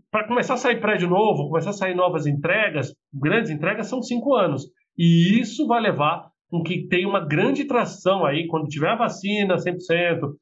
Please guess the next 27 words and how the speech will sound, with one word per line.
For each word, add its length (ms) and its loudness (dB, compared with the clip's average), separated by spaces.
a 80 -4
pandemia 440 0
tiver 260 -2
no 80 -4
finalzinho, 640 0
você 140 -4
vai 140 4
ver 100 2
escritório 640 0
voltando 460 2
a 60 2
ser 340 0
o 80 -2
novo 300 2
normal. 500 2
Até 200 0
porque 580 0
o 80 2
home 320 2
office, 260 -4
né, 180 2
a 40 0
gente 160 -8
fez 100 -2
uma 140 0
pesquisa 320 -2
recente, 540 -2